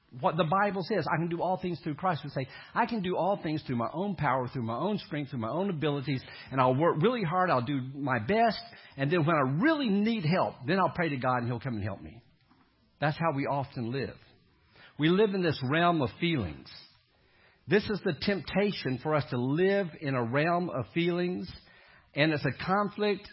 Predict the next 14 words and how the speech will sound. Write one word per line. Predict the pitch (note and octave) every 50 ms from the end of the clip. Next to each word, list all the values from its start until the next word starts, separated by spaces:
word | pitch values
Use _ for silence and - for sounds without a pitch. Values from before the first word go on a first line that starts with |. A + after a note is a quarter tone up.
| - _ _
I | B2+ C3 C3+
urge | - D#3 E3 F3 D#3 C3+
you | E3+ D#3+ C#3
to | D#3+ D#3+ D3+
avoid. | B2+ G#2+ B2+ C#3+ B2 G#2 D2 C#2 C2 - - - _ _ _ _ _ _ _ - _ - _ _ _ _ _
Uh, | - D3 D3+ - - E3 D#3
we | D#3 F#3 F#3+ F3 -
all | - E3 F#3+ G3+ G#3+ G#3 E3
have | - - C3+ F3+ F#3 F3+ E3 C#3+ - - -
feelings | F3 D#3 C#3 A2+ F#2 D#2 D2 C#2 - - - - - _ _ _
every | F3 G3+ G3+ F3+ D#3+ F3 E3+
moment. | D#3+ D3 D3 D3+ E3+ F3 F#3+ F3 B2+ F#2+ - -
Right | A#2 C#3 E3 D3+
now, | D#3 E3 F3 F#3 F3 E3+ D#3